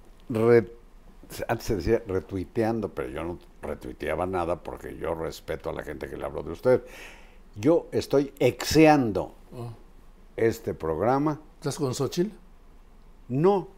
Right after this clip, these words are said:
Speaker 1: lo que pasa es que estoy en
Speaker 2: Por eso, con Xochitl.
Speaker 1: no, en,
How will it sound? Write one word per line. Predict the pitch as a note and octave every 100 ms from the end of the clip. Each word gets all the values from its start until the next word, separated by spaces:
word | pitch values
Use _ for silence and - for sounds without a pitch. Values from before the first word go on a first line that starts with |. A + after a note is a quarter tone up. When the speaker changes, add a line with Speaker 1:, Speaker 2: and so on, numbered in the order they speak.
| -
Speaker 1:
lo | A2 A2+
que | B2
pasa | D3+
es | -
que |
estoy | - C#3+ C3
en | A2 G#2 - - - - - - -
Speaker 2:
Por | C#3+ C3
eso, | F3+ - D#3+
con | A#2 A2+
Xochitl. | D#3+ D#3 - - - - - C#3+
Speaker 1:
no, | C#3 - - -
en, | B2 B2+